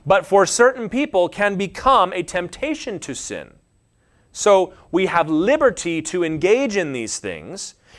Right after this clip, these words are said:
and they are not sinful, but Paul will go into detail in Romans fourteen and in First Corinthians that these become matters of conscience for some people.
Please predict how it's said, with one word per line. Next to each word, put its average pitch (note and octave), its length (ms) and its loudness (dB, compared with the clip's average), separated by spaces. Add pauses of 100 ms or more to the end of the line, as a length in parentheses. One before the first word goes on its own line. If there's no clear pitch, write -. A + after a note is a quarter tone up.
and D#3 120 -4
they E3+ 100 4
are D#3 140 4
not G#3+ 380 2
sinful, C3+ 600 -2 (180)
but F#3 160 2
Paul G3+ 240 6
will F#3 80 2
go E3 160 2
into D#3+ 140 0
detail E3 500 -2
in D#3 80 -6
Romans D3 320 -6
fourteen F#3+ 680 -4
and C#3+ 120 -6
in B2 100 -8
First D3 240 -2
Corinthians E3+ 580 -4
that D#3 260 2 (260)
these G3+ 180 4
become G#3 380 0
matters F3+ 360 4
of F3+ 140 -2
conscience G#3+ 640 -4
for A#2+ 140 -8
some G#2 260 -8
people. - 460 -14